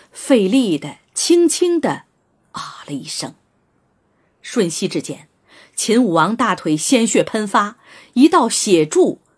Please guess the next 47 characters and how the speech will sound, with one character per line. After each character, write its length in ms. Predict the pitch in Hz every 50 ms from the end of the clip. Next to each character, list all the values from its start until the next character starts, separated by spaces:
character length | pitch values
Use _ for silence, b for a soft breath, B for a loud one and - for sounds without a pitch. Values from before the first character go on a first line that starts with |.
| _ _ _ _
直 300 | - 240 247 330 370 370
冲 260 | - - 294 254 240
鼎 240 | 233 240 160 156 190
耳。 320 | 175 135 - - - _ _ _ _ _ _ _ _ _ _ _ _ _ _ _ _ _ _ _
雍 200 | - 226 214 208
州 160 | 190 226 208
大 180 | 208 226 190 180
鼎 220 | 170 185 160 165 165
沾 160 | - 262 233
满 240 | 240 240 196 147 143
的 100 | 151 190
血 380 | 190 - - 143 113 - b b b b b
又 180 | _ 302 285 214
汩 340 | - - 196 208 262 311 294
汩 240 | - - 165 147 135
回 280 | - - - 180 202
流 280 | 294 330 294 202 208 254
到 160 | 254 208 180
石 340 | 190 - - - 160 190 240
座 320 | 240 269 226 147 131 B B B B B B
与 200 | - 175 165 147
秦 340 | - - - 170 165 202 240
武 160 | 220 165 139
王 260 | 131 135 135 139 151
的 120 | 151 156 139
身 340 | - - - 180 160 160
上、 260 | 156 - - 143 131 131 131
脸 300 | 139 147 143 120 - -
上。 280 | - - - 131 - _ _ _ _ _ _ _ _ _ _ _ _ _ _ _ _ _ _ _ _ _ _ _ _ _ _ _ _ _ _ _ _ _ _ _ _ _
“秦 260 | - - - 339 359
王！” 300 | 370 330 320 339 311 269 - _ _ _ _ _ _ _ _ _ _ _ _ _ _ _ _ _ _ _
甘 120 | _ 214 196
茂 240 | 196 202 196 185 165
与 120 | 165 165
白 200 | 160 170 165 214
起 220 | 240 - - 160
同 260 | 156 - - 208 247 269
时 160 | - - 202
大 240 | 196 - 247 202 175
喊 300 | - - 165 139 139 160
一 60 | 175
声， 260 | 165 - 180 170 190
扑 240 | 196 - - 233 214
向 180 | 208 - 180
了 80 | 160 156
大 160 | 160 180 147
鼎， 260 | 135 - 131 131 -